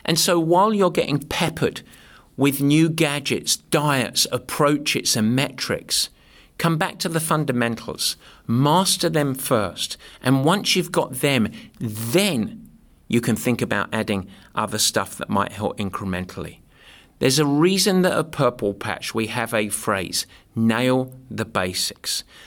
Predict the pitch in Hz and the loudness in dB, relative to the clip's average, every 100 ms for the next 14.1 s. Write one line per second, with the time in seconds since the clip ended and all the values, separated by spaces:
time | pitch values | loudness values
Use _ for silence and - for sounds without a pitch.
0 | - 113 123 131 135 147 185 190 175 156 | -10 0 4 4 4 4 2 2 2 2
1 | 151 - 151 151 151 - 123 101 78 - | 2 2 2 2 -2 -2 -2 -2 -4 -4
2 | - - 117 82 120 127 120 120 175 185 | -4 -6 -4 -2 0 -2 -2 -2 0 0
3 | 180 - 95 - - _ _ _ _ - | -2 -4 -2 -4 -14 _ _ _ _ -20
4 | - _ - 143 - - 135 127 123 - | -20 _ -10 -10 -6 -2 0 0 -2 -4
5 | - 160 151 143 - - 143 131 120 110 | -2 0 0 0 -2 0 2 4 4 2
6 | 113 104 - 98 92 78 - - - - | 0 -6 -4 -4 -4 -8 -8 -6 -6 -10
7 | - - - - - 131 135 156 156 143 | -20 -20 -20 -20 -2 2 2 2 0 0
8 | 143 - 120 - - 170 - 185 - - | -2 0 0 2 2 0 0 -4 0 0
9 | 180 170 170 - _ _ - 131 160 160 | 0 -2 -8 -20 _ _ -4 0 -2 -2
10 | - 156 147 135 131 107 95 - 120 123 | -4 0 0 0 0 -2 0 2 2 0
11 | 127 120 135 160 170 160 156 160 160 139 | -2 4 4 6 4 2 2 2 2 0
12 | 120 107 - 107 - - 107 101 110 110 | 0 -4 -4 -6 -6 -4 -2 2 4 4
13 | 117 117 107 - 107 - 98 - 98 95 | 2 0 -2 0 0 -2 -6 -8 -6 -6
14 | 92 | -8